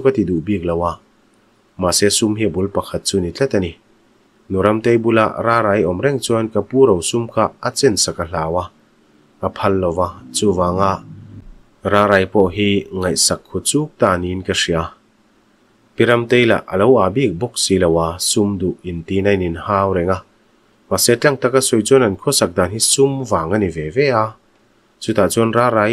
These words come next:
in rawl ve lo ma se ka pu khan ro khawm vek tura tih khan i miaw a. A tuar ber tur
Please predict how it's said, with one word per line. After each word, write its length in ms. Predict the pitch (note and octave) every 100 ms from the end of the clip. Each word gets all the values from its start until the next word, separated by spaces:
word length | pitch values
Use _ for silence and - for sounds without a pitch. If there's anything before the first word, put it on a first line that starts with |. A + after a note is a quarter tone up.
| G#2+
in 120 | F2+
rawl 160 | E2+ D#2 E2
ve 80 | E2
lo 80 | E2
ma 140 | E2 D#2+
se 180 | - G2+ G2
ka 80 | F2+ -
pu 80 | B2+ B2+
khan 220 | B2 F#2
ro 60 | F2 E2
khawm 200 | A#2+ G2
vek 120 | C#3+ -
tura 220 | G#2 G#2+ A#2
tih 140 | G#2 -
khan 160 | A#2 G#2
i 20 | F#2+
miaw 240 | F#2+ F#2 F2+
a. 20 | - _ _ _ _ _ _ - F#2
A 20 |
tuar 220 | A2 G#2+ G#2+
ber 140 | F#2+ D#2+
tur 180 | - D#2+